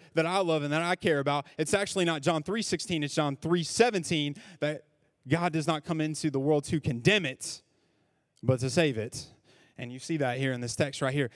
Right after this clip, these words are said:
John chapter four, we get to John chapter four. All these people, all these things, all these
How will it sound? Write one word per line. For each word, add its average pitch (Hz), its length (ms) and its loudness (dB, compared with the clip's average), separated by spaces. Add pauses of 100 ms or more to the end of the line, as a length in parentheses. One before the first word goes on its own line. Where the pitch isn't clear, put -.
(260)
John 180 300 0
chapter 165 300 4
four, 180 640 4 (340)
we 147 140 6
get 156 180 2
to 160 80 0
John 170 320 4
chapter 185 260 -4
four. 160 280 4
All 185 320 6
these 196 240 -2
people, 175 420 4 (160)
all 180 260 4
these 185 240 -2
things, 190 280 0 (320)
all 175 200 4
these 180 280 -2